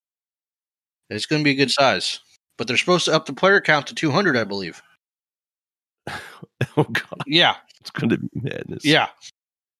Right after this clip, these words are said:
Speaker 1: Yeah, it's gonna be interesting.
Speaker 2: It'll be more vehicle-based. You'll have boats.
Speaker 1: Yep, you have boats. You'll be able to swim.
Speaker 2: Yes. See, and that's what I'm saying, like, the, the, the different software versions.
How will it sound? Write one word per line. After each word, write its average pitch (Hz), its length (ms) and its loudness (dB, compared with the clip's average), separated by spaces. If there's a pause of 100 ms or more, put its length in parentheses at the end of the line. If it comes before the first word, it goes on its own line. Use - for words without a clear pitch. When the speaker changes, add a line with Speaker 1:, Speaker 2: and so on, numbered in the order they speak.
(360)
Speaker 1:
Yeah, 135 160 4
it's 139 100 2
gonna 180 160 4
be 180 100 6
interesting. 170 480 2 (1500)
Speaker 2:
It'll 110 120 2
be 120 100 4
more 113 140 4
vehicle-based. 98 640 2
You'll 101 120 4
have 107 120 -12
boats. - 460 0 (240)
Speaker 1:
Yep, 135 200 0
you 131 80 0
have 113 140 -2
boats. 127 260 -2
You'll 123 80 -6
be 117 60 -4
able 104 120 -6
to 95 60 -6
swim. 139 320 -4 (1160)
Speaker 2:
Yes. 120 440 2
See, - 120 2
and 104 80 4
that's 120 180 4
what 123 80 6
I'm 107 80 2
saying, 117 240 4
like, 95 120 0
the, 95 100 4
the, 90 400 2
the 90 160 2
different 101 440 0 (420)
software 123 500 2
versions. 87 680 0